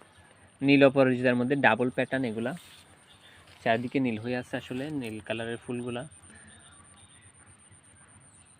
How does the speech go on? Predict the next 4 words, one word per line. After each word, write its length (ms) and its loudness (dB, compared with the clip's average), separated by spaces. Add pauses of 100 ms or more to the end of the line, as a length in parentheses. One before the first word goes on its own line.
(140)
এটা 240 -6
আপনার 300 -4 (1500)
ব্লু 340 2
ডেইজি, 420 -2